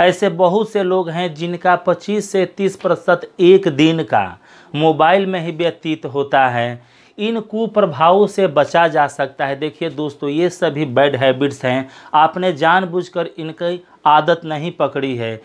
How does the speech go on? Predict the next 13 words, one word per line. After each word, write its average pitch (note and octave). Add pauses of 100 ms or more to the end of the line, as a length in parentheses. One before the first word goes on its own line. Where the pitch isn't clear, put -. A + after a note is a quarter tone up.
(220)
ये E3+
जाने D#3
अनजाने E3
में F3
हमारे D#3+
अंदर D#3+
तक F3+
घुस C#3
चुके D3
हैं, B2+ (840)
ये D3
पांचों C#3+
हैबिट्स। B2